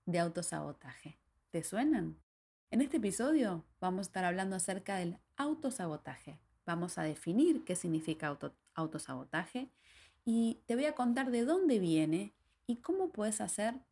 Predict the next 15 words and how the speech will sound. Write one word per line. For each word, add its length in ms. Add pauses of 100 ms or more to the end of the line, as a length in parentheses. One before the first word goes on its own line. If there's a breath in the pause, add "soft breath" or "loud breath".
(140)
para 220
evitarlo 500
en 140
tu 140
vida. 340 (540)
Si 140
te 100
interesa 480
la 140
temática, 760
quédate 320
escuchando 680 (300)
que 100
el 80
episodio 760